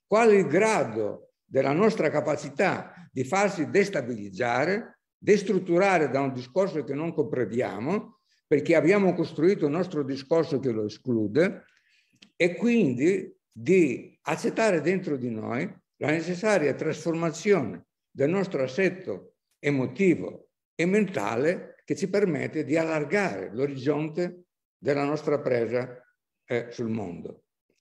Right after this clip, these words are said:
Allora, da questo punto di vista chiuderei con due cose che a mio avviso,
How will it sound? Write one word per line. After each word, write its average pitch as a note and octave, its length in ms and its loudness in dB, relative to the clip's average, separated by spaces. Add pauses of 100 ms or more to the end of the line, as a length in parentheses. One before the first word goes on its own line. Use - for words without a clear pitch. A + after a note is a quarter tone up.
Allora, G#3 720 2
da D#3 200 -4
questo A3 260 4
punto A3 200 0
di F#3+ 80 2
vista F#3 340 0
chiuderei D3+ 760 0 (1300)
con D#3+ 200 0
due F#3+ 220 2
cose C3+ 380 0
che B2 320 -8
a B2 80 -8
mio D#3 240 0
avviso, C#3+ 680 0